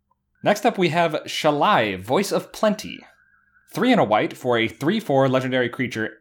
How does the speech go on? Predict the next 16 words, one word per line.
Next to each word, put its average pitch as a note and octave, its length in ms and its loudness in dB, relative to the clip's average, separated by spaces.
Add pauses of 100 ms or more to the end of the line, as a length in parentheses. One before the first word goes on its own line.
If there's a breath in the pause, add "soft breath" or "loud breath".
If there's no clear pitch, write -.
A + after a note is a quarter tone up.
Angel. C3 500 -6 (420)
She - 140 -8
has G2+ 220 -2 (120)
flying, D3+ 580 -2 (120)
and G#2+ 300 -6 (120)
you, A3+ 440 -2 (140)
planeswalkers A3+ 580 0
you G#3 60 -4
control, E3 680 0
and C3+ 120 0
other G3+ 220 0
creatures G#3 460 -2
you B2 80 -2
control A2+ 400 -4
have B2 200 -4
hexproof. - 580 -8